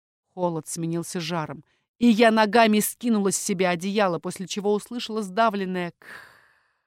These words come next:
Вид Барсвелю наверняка открывался примечательный.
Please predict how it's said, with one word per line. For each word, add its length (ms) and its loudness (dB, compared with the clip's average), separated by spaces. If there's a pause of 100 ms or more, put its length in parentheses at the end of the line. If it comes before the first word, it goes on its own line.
(120)
Вид 360 2
Барсвелю 520 2
наверняка 500 0
открывался 640 -4
примечательный. 1000 -10